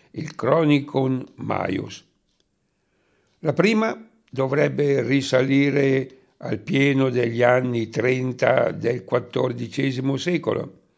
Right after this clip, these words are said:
mentre la seconda qualche anno dopo, cioè i primi degli anni quaranta.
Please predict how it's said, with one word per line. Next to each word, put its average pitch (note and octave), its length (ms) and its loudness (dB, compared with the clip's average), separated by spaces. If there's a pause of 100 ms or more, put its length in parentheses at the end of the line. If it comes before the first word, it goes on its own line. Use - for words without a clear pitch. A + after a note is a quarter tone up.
(640)
mentre F#3+ 320 2
la D#3+ 120 4
seconda D#3+ 640 0
qualche C#3+ 320 0
anno C3+ 260 2
dopo, B2 420 2
cioè C3 240 2
i C#3 120 0
primi A#2+ 360 -2
degli A#2 300 -2
anni A2+ 220 -2
quaranta. G2 600 -4